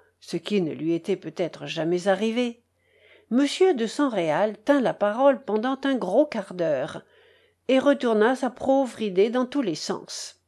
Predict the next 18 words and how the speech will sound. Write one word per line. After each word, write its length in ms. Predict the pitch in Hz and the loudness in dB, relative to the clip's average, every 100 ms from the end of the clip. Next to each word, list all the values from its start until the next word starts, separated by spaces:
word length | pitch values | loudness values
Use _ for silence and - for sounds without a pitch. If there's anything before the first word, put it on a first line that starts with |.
| _ _ _ _ _ _ _ _ _ _ _ _ _ 214 | _ _ _ _ _ _ _ _ _ _ _ _ _ -2
Il 200 | 202 196 | 2 4
n'y 220 | 180 180 | 6 4
a 80 | 165 | 2
rien 320 | 190 196 185 | 0 2 2
de 100 | 175 | 0
plus 240 | - 190 | -4 -6
plaisant, 600 | 202 226 247 233 262 269 | -2 2 2 2 2 4
madame, » 760 | 233 202 196 190 180 170 165 - _ _ _ _ _ _ 196 | 4 4 4 2 2 -2 -6 -8 _ _ _ _ _ _ -12
dit 260 | 165 175 | -10 -10
tout 140 | - 175 | -8 -4
bas 220 | 180 208 | -2 -2
madame 460 | 170 165 190 185 156 | -4 -6 -4 -4 -6
de 80 | |
Constantin 760 | 160 190 202 - 156 - 214 196 | -6 -4 -4 -6 -10 -2 -2 0
à 40 | |
madame 440 | 160 165 190 202 180 | -2 -2 0 -2 -2
de 80 | 156 | -6
Puylaurens, « 720 | - 196 170 151 - 135 | -8 -6 -4 -6 -8 -12